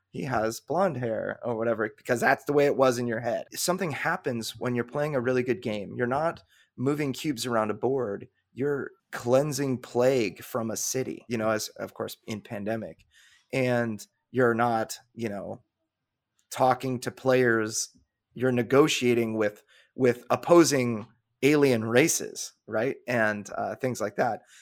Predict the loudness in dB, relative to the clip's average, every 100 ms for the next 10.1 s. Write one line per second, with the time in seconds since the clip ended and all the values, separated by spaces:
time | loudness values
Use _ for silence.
0 | _ -8 0 2 4 2 2 0 0 0
1 | 0 0 2 2 0 -2 -6 -4 -2 -2
2 | -2 -4 -2 -4 -4 -8 -8 -10 -8 -8
3 | -8 -6 -2 -2 -2 -4 -2 0 -2 -6
4 | -10 -10 -8 -4 0 0 -2 -6 -10 _
5 | _ _ -4 0 0 0 0 0 2 2
6 | 2 -2 -8 -14 _ _ _ _ _ _
7 | -8 -4 -2 -2 -4 _ _ _ _ _
8 | _ _ -2 0 0 -2 -2 0 -2 -2
9 | -2 -2 -2 0 2 2 0 -2 -4 -4
10 | -4